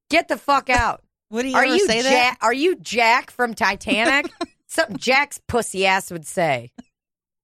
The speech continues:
Speaker 1: before he dies off of the, the fucking door in
Speaker 2: Well,
Speaker 1: the ocean.
Speaker 2: he wanted to get on it. She wouldn't let him.
Speaker 1: <laughs>
Speaker 2: Fucking cunt.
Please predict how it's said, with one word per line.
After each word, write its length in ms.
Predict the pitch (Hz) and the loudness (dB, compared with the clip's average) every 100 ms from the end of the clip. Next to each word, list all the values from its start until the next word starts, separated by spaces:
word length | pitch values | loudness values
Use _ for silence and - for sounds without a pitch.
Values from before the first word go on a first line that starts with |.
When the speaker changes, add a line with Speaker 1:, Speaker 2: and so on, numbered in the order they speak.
| _ _ | _ _
Speaker 1:
before 260 | - 202 208 | -6 -2 0
he 220 | 240 185 _ 143 - | -2 -6 _ -14 0
dies 400 | 214 220 233 226 | 2 4 2 2
off 240 | 226 208 | 0 0
of 160 | 208 180 | -6 -6
the, 140 | 160 - _ - | -8 -10 _ 0
the 220 | 180 160 _ _ _ | 0 0 _ _ _
fucking 500 | - 233 214 196 156 | -2 0 0 -4 -8
door 540 | 143 214 240 226 165 139 _ _ _ _ _ | -2 2 4 4 0 -4 _ _ _ _ _
in 60 | - | -2
Speaker 2:
Well, 80 | 202 160 | 0 2
Speaker 1:
the 80 | |
ocean. 580 | 190 247 - 190 127 123 _ | 2 2 0 -6 -8 -12 _
Speaker 2:
he 120 | 254 | -4
wanted 360 | 294 269 339 302 | -2 0 -2 -2
to 60 | 208 | -6
get 180 | 190 170 | -6 -4
on 140 | 175 | -4
it. 100 | 202 | -4
She 140 | - 220 | -8 -6
wouldn't 240 | 220 196 | -6 -4
let 160 | 220 233 | -4 -4
him. 220 | 139 127 _ _ _ - | -6 -12 _ _ _ -8
Speaker 1:
<laughs> 60 | 180 - - - 180 _ _ 156 151 | -4 -4 -8 -10 -10 _ _ _ _
Speaker 2:
Fucking 320 | - 185 165 - | -12 -12 -14 -20
cunt. 540 | _ - 170 226 - | _ -12 -12 -12 -16